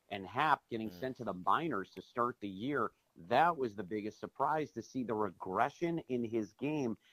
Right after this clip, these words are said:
Speaker 1: after such a solid last couple of years for the Cubs.
Speaker 2: Yeah.
Speaker 1: It was tough to see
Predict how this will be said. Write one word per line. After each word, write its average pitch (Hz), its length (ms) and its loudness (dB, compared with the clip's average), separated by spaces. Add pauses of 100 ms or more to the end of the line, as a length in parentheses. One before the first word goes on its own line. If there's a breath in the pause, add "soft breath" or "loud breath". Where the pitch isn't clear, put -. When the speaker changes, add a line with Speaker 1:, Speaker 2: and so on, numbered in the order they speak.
(160 soft breath)
Speaker 1:
after 127 260 0
such - 540 -2
a 127 260 6 (540)
solid 202 640 4 (160)
last 180 360 6
couple 185 300 4
of 170 80 4
years 202 380 -4
for - 100 -4
the 95 100 -2
Cubs. 107 520 2
Speaker 2:
Yeah. 139 100 2
Speaker 1:
It 123 80 -2
was 127 200 -4
tough 185 380 0
to 131 80 -6
see 151 520 -2